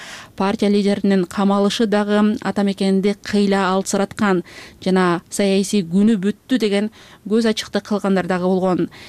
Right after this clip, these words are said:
Эки миң он бешинчи жылдагы шайлоодо дагы бул партия арткы орунда калган. Партия быйылкы шайлоодо жаңы дем деген он барактан турган программа менен баратат.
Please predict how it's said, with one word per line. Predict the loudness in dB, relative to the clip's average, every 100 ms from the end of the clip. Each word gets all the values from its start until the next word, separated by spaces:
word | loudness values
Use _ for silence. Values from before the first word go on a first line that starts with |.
| -20 -6
Эки | -4 2
миң | 2
он | 4
бешинчи | 2 0 -2 0
жылдагы | 0 0 -2
шайлоодо | -2 -2 0 0
дагы | 0 0 0 0
бул | 0
партия | 0 -2 -2 -2 -4 -2
арткы | -2 -2 -2 -6 -2
орунда | 0 0 0 2 2
калган. | 0 0 2 2 0 -8 -20 -20 -20 -20 -4
Партия | -2 0 -2 0 0 2
быйылкы | 2 2 -2
шайлоодо | -2 0 2 2 2
жаңы | 0 0 0
дем | 2 2
деген | 2 0 -2 -2
он | 0 0
барактан | 0 -2 -2 -2
турган | 0 0 -2
программа | -2 -2 0 2 2
менен | 2 2
баратат. | 0 0 -2 -4